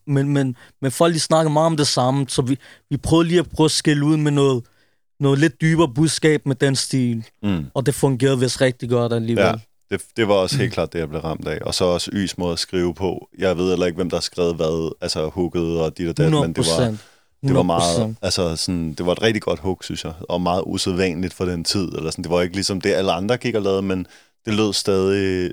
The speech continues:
Speaker 2: lidt hen af det, så det, det var nok til at fange folk, tænker jeg, på en eller anden måde.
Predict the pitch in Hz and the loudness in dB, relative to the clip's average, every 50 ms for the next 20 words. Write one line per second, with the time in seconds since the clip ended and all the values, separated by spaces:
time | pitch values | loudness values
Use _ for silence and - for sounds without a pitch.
0 | - - 90 101 107 95 - 101 87 87 - - - 87 92 95 107 113 - - | -6 -6 -2 -2 -2 -2 -2 -4 -4 -6 -6 -6 -4 -2 0 0 0 -2 -2 -2
1 | 95 90 95 92 85 - - 92 85 73 - - - 90 95 92 90 92 - - | -2 -2 -2 -4 -4 -2 -2 -2 -2 -2 -6 -10 -4 -2 0 0 0 -2 -2 -2
2 | - 101 - - - 87 85 90 92 90 - - 87 80 76 - - 87 80 78 | -4 -4 -2 -2 -2 -2 -2 -2 -6 -6 -4 -4 -4 -4 -4 -6 -6 -6 -6 -6
3 | 80 76 76 76 - - - 82 82 82 82 82 80 82 | -6 -6 -8 -10 -12 -16 -14 -12 -12 -10 -10 -8 -10 -10